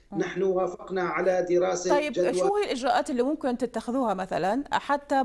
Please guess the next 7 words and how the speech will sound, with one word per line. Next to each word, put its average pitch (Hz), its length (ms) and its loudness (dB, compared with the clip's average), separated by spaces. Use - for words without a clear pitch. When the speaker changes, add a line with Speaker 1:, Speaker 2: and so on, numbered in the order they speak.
Speaker 1:
لأنه 220 600 -2
وزارة 277 340 2
البيئة 226 320 0
أو 208 480 2
وزارة 285 220 0
الطاقة 262 320 0
عفوًا 190 300 -2